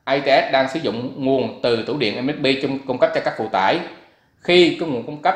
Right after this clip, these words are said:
cho tủ điện từ cái tủ điện M S B bị sự cố thì A T S sẽ thực hiện off cái M C C B một để ngắt nguồn cung cấp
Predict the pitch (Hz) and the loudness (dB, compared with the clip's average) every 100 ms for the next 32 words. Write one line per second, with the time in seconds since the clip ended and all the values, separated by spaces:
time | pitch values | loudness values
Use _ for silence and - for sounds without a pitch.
0 | - 147 143 143 160 107 113 139 117 120 | 0 0 0 -2 -4 -4 -4 -2 0 -2
1 | 160 117 107 131 156 151 156 147 110 113 | -4 -4 -4 -4 -4 2 2 2 -4 -10
2 | - 143 202 - - - 120 110 123 135 | 0 4 4 4 -2 -6 -4 -4 -2 -2
3 | 139 143 185 - 147 113 - 104 98 117 | 0 0 0 -2 -2 -4 -6 -8 -6 -8
4 | - - 156 233 - - - _ _ _ | -10 2 6 6 4 -8 -18 _ _ _
5 | - 131 135 147 135 147 143 139 127 120 | -12 -6 -6 -6 -4 -2 0 0 4 6
6 | 120 123 - - _ _ _ _ _ _ | 6 2 -12 -20 _ _ _ _ _ _
7 | - 98 120 170 202 147 127 104 95 131 | -10 -6 0 0 0 0 -2 -2 -6 -10
8 | 135 170 | -2 -2